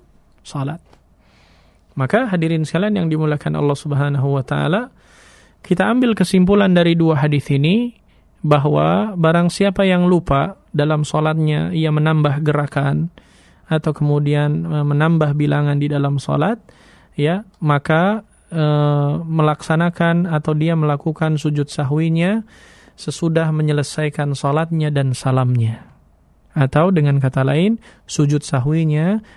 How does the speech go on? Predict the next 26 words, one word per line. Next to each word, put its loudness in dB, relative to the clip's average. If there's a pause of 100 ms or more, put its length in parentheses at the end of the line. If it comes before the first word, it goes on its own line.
(140)
dilakukan 0
setelah 0
selesai -2 (260)
salat 0 (320)
atau -2
setelah 0 (320)
selesai -2
salam. -6 (800)
Ini, 6 (220)
eh, 4
dua 4
hadis 0
ini 4
penjelasan, 0 (560)
eh, 0
faktor -2
sebab 0
yang 0
pertama, 0
sujud -2
sahwi -2
karena -2
kelebihan 0
di -2
dalam -2
salat. -8